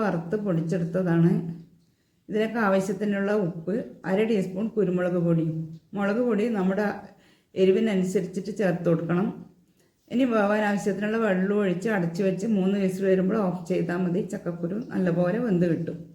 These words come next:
ഇനി ഇതിലേക്ക് വേണ്ട അരപ്പ് തയ്യാറാക്കാൻ ഞാനിത് തേങ്ങയിൽ കുറച്ച് സാധനങ്ങൾ ചേർത്ത് വറുത്ത് അരച്ച് ഫ്രിഡ്ജിൽ വെച്ചതാണ്. ഇങ്ങനെ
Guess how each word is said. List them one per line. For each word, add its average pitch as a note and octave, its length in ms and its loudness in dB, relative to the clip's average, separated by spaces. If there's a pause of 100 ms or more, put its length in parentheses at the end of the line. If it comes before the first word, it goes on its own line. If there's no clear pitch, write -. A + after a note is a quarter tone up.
(720)
ഇനി B3 160 0
ഇതിലേക്ക് G#3+ 380 2
വേണ്ട G3+ 180 2 (920)
അരപ്പ് G3+ 380 0 (840)
തയ്യാറാക്കാൻ F#3+ 680 0 (1000)
ഞാനിത് A3+ 360 2 (1700)
തേങ്ങയിൽ G#3 480 2 (100)
കുറച്ച് F#3 380 0 (340)
സാധനങ്ങൾ G3 480 0 (120)
ചേർത്ത് F3 320 0 (100)
വറുത്ത് F3 420 0 (120)
അരച്ച് F3 360 0 (220)
ഫ്രിഡ്ജിൽ F#3 380 0
വെച്ചതാണ്. F#3 540 0 (300)
ഇങ്ങനെ A3 220 -2